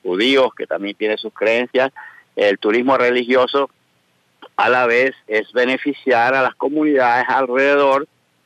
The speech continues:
porque nosotros queremos extender nuestro camino hacia la ruta este, que iniciaríamos en Portobelo, en el Cristo Negro de Portobelo, atravesando lo que era el Camino de Cruces, que también es un camino turístico,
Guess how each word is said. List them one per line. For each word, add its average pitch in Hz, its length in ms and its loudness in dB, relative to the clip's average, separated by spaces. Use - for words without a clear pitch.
porque 147 260 0
nosotros 143 400 0
queremos 135 340 2
extender 131 540 0
nuestro 113 320 0
camino 139 440 2
hacia 117 300 0
la 98 140 2
ruta 139 360 -2
este, - 360 -2
que 123 160 0
iniciaríamos 107 840 0
en 90 500 -6
Portobelo, 120 760 2
en 92 100 -4
el 85 80 -6
Cristo 104 400 -2
Negro 117 280 2
de 101 60 0
Portobelo, 143 760 0
atravesando 107 920 0
lo 95 120 -2
que 98 120 -2
era 117 140 2
el 120 100 -2
Camino 123 400 -2
de 104 140 0
Cruces, 143 500 -2
que - 140 -6
también 95 340 -2
es - 100 -8
un 107 120 -8
camino 120 340 0
turístico, 151 720 0